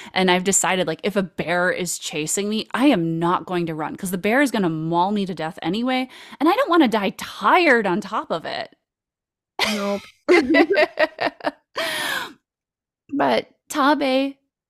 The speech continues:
Speaker 1: victoriously brings home the headless lion and is awarded the title of war chief. Everyone is excited for him except Naru appears jealous.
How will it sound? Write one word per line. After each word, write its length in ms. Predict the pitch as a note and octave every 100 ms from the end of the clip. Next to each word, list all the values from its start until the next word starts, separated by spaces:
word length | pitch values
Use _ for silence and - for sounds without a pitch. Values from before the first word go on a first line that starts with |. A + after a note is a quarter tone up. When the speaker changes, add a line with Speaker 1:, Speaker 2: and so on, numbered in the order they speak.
| _ G3
Speaker 1:
victoriously 1300 | A3+ - - - A#3+ G#3+ F#3 - - - - G2+ G3+ _
brings 380 | A3+ A#3+ C#4+ -
home 580 | B3 A3 G#3 G#3+ A#3 -
the 160 | F#3
headless 500 | E3+ G#3+ G3+ A3 -
lion 480 | F3 E3 D#3+ D#3+ E3 _ _ -
and 240 | F3+ F3+
is 120 | G3
awarded 440 | F#3+ F#3+ A3+ C4+ C#4
the 80 |
title 400 | C4 - F3+ F3
of 140 | - E3
war 260 | E3 E3
chief. 440 | E3 - G2+ - _ _ _ _ _ _ _ _ _
Everyone 460 | C#4+ D#4 D#4 C#4+ C4+
is 120 | B3
excited 460 | A#3 - G3 F#3+ F#3+
for 100 | F#3+
him 260 | G3 F#3 -
except 280 | G#3 D#4+ C4
Naru 540 | G3 E3 E3 F3 F#3+ G3 _ _ _ _
appears 360 | F#3+ F3+ E3+ -
jealous. 640 | D#3 A#2 B2+ A#3 - -